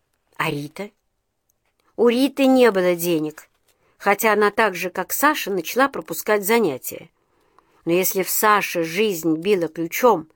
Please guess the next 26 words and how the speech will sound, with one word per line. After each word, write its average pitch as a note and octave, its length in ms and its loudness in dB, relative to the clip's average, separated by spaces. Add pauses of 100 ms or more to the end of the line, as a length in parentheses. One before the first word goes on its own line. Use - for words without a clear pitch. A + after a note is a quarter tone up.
(600)
то G3 160 2
у F3 160 -4
Риты, C#4 400 -2
похоже, D3+ 560 -6
все - 220 -2
обстояло G#3 500 -2
несколько F#3 580 -4
иначе. E3 500 -6 (1000)
Я C3 180 -10
допускаю, F3 720 -2
конечно, C3 540 -12
что - 200 -8
у E3 40 0
нее E3+ 180 0
был F#3 180 0
какой-нибудь F#3 580 -2
мальчик, E3 680 -2 (640)
но F#3 220 4
она, F3+ 440 2
судя F#3 300 0
по F3 120 -2
всему, F3+ 440 0
была F#3 340 2
в F#3 60 -2
него F3+ 400 0 (520)
влюблена. G#3 640 2